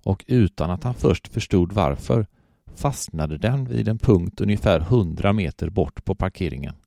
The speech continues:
Det fanns ingenting där, inget att se. Ändå förmådde han inte vrida bort huvudet förrän han hörde ett par hårda knackningar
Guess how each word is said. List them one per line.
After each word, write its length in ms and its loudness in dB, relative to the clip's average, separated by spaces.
Det 100 -6
fanns 420 -6
ingenting 480 -2
där, 400 0
inget 340 -2
att 120 -6
se. 420 -2
Ändå 400 2
förmådde 480 2
han 140 -2
inte 200 -4
vrida 280 0
bort 380 -2
huvudet 420 0
förrän 280 0
han 140 -2
hörde 280 2
ett 100 -6
par 160 0
hårda 400 0
knackningar 720 -6